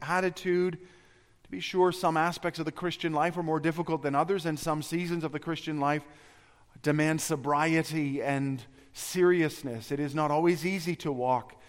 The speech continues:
the pathway of life. But there is a way in which we can demonstrate to the world that we have a passion for Jesus Christ. There's, of course, a number of ways. We can do that in worship. We can do that in our own devotional life. We can do that in the way that we witness to the world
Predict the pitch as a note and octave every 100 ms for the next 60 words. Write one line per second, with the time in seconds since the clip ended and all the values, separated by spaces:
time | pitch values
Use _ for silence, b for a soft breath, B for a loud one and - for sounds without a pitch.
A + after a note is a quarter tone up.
0 | b b b b b - B2+ - D3 C#3+
1 | - C3 A#2+ G2+ A2+ A#2+ B2 A2 - -
2 | _ b b b b b _ _ - F#3
3 | F#3+ A#3+ A3+ G#3+ F#3+ F#3 E3+ E3 - D#3
4 | A3+ A3 G3 D#3+ C3+ F3+ A3+ A#3 G#3+ -
5 | F#3 F3 - D#3+ D3 D#3 G#3 F3+ D3+ F#3
6 | B3 F3+ D#3+ - - A3+ B3+ - E3 E3+
7 | F#3+ E3 F3+ F3+ F3+ - - F#3 E3 B2+
8 | - - - b b b - E3+ D#3 E3+
9 | C#3 C3 B2 F3 D#3+ C#3 A#2+ C#3 C#3+ D3
10 | C#3 C3+ B2+ D3 C3+ A#2 G#2+ F#3+ - G3
11 | - B B B B D#3+ D3+ D#3 E3+ D#3+
12 | C#3+ C#3 C#3 B2 A2 D#3+ G3+ G3 F3 D#3
13 | D#3+ E3+ - D3 C#3+ G3 G3 E3 D#3 D#3+
14 | D#3+ C#3+ C#3 F3+ F3+ F3 - - D3 C#3
15 | D3 D#3+ D3+